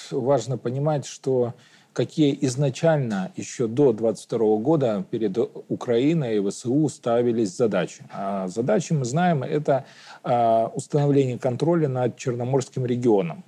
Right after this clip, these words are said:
в том числе над территориями, которые, э, исконно были российскими. То есть это не только Крым,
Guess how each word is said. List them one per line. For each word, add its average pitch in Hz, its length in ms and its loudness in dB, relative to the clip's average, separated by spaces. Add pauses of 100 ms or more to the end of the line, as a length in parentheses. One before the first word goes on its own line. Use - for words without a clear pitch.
в - 100 -20
том 147 200 2
числе 110 480 2 (340)
над 120 360 0 (180)
территориями, 123 600 2
которые, 113 560 4 (580)
э, 113 280 0
исконно 127 720 0
были 113 480 4
российскими. - 760 -2 (120)
То 104 80 -4
есть 95 180 -4
это 110 480 2
не 110 120 -4
только 160 340 4
Крым, 104 420 4